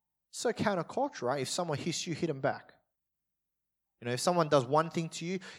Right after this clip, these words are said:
you know, three times worse back to them. Paul says, "No, do not repay evil for evil." He says, "Do what is right in the eyes of everyone." He says, "Do not take revenge. Do not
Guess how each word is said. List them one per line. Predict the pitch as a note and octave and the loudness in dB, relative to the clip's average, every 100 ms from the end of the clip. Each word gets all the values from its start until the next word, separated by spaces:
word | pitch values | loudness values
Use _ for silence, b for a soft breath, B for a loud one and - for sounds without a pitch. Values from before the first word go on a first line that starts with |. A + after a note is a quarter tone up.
| - | -6
you | A#2+ | -2
know, | C#3 B | -2 B
three | - - G3+ | -10 0 0
times | F#3+ - D#3+ C#3 | 2 4 4 4
worse | D3+ C3 - | 2 0 0
back | B2 - | -6 -6
to | B2 | -10
them. | F#2+ G2+ - _ _ _ _ _ _ _ _ _ _ | -10 -12 -16 _ _ _ _ _ _ _ _ _ _
Paul | E3 | -2
says, | D3 C3+ | 0 0
"No, | E3+ C3 | 0 -2
do | - F3 | 0 4
not | F3 - | 4 4
repay | C#3 - C#3+ | 0 2 0
evil | B2+ C3 C#3 B2+ | 0 -2 -2 -2
for | - | -4
evil." | G#2 A2+ - A#2 _ _ _ _ _ _ _ _ _ _ _ _ | -8 -10 -16 -20 _ _ _ _ _ _ _ _ _ _ _ _
He | C#3 | 8
says, | D#3 - B B B _ | 8 8 B B B _
"Do | - G3+ | 4 8
what | G3 F#3 | 8 8
is | B2+ | 4
right | A2 D3+ F3+ F3+ | 6 8 10 6
in | D3+ | -2
the | C#3 | -2
eyes | C3 C3 C#3+ | 4 4 4
of | A#2 G#2+ | 2 -4
everyone." | G#2+ G#2 F#2+ - _ _ _ _ _ _ _ _ _ _ _ _ _ _ _ _ _ _ _ _ _ _ _ _ | -6 -8 -12 -14 _ _ _ _ _ _ _ _ _ _ _ _ _ _ _ _ _ _ _ _ _ _ _ _
He | |
says, | B2+ A2+ | -6 0
"Do | D3+ | 6
not | F3+ E3+ | 10 10
take | F3 E3+ D3+ | 8 2 0
revenge. | B2+ C#3 A2+ - | 0 0 0 0
Do | E3 | 4
not | E3 C#3 | 4 4